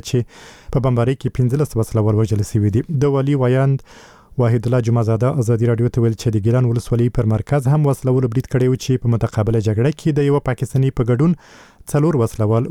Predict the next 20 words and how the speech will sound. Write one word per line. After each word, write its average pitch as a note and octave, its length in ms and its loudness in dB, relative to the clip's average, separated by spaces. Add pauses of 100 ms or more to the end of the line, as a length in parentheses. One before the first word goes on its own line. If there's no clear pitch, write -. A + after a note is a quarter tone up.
وژل G#2+ 300 0
سوي G#2 260 0
دي. A2+ 140 2
وسلوال D3 480 0 (100)
طالبان B2+ 400 2
په A2+ 120 0
لومړۍ A#2+ 260 2 (100)
پیښه D#3 260 0
کې C#3 140 -2
د - 80 -2
خپلو C#3+ 280 0
شپږو D#3 300 0 (140)
ملګرو A#2 340 0
وژل G#2+ 320 0
کېدل A2 340 0 (120)
تاییدوي. G#2 440 0 (840)
بل D#3 120 2
خوا D#3+ 120 0
د D3+ 100 0
کندهار D3+ 320 2